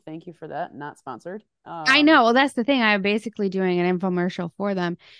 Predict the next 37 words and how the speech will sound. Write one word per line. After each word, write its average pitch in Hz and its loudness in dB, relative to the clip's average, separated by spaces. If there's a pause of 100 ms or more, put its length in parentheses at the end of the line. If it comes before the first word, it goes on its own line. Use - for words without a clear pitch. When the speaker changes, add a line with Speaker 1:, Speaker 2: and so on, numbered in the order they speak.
(260)
Speaker 2:
I 214 4
did 226 4
not 240 6
take 240 4
any 202 6
befores 190 2
and 185 4
afters 220 2
'cause 233 -6
I 247 4
wasn't 262 6
expecting 233 2
that 185 -2 (220)
type 214 2
of 196 -2
dramatic 196 -2 (220)
change. 220 2 (720)
Um, 208 4 (420)
but 233 4
yeah, 339 8
you 240 6
can 269 6
get 269 4
it 269 6
anywhere. 233 4 (140)
I 226 4
got 269 4
it 269 4
on 240 4
Amazon, 208 2
but 180 -2
it's, 190 -6
like, 208 -4
at 196 -4
Target, 190 -2
Home 196 -2
Depot. 190 -4